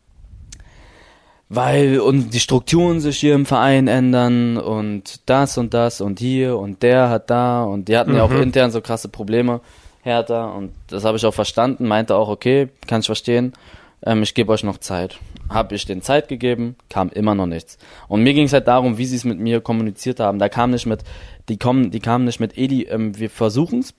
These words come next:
Speaker 1: bitte, ähm, bleib geduldig und, äh, wir versuchen alles, damit du dich hier wohlfühlst", sondern da kam er,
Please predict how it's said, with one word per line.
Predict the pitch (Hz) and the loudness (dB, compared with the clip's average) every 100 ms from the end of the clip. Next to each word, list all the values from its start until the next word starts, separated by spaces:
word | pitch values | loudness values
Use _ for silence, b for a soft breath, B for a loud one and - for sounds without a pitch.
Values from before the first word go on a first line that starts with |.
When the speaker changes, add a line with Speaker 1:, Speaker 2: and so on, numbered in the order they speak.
| _ | _
Speaker 1:
bitte, | - - 135 117 - | -8 -2 0 0 -2
ähm, | 117 104 | -4 -4
bleib | 113 113 - | 0 0 0
geduldig | 107 120 165 165 - | -2 0 0 -2 -2
und, | 120 117 | -2 -2
äh, | 85 104 | -4 -6
wir | 107 | -6
versuchen | 120 123 120 | -4 -4 -4
alles, | 117 127 123 | -2 -2 -2
damit | 110 107 - | -2 -4 -6
du | 110 | -8
dich | 110 | -6
hier | 110 | -4
wohlfühlst", | 107 139 156 147 | 0 0 0 -4
sondern | 113 113 | -2 0
da | 107 | 0
kam | - 113 107 | 0 -2 0
er, | 113 139 | 0 0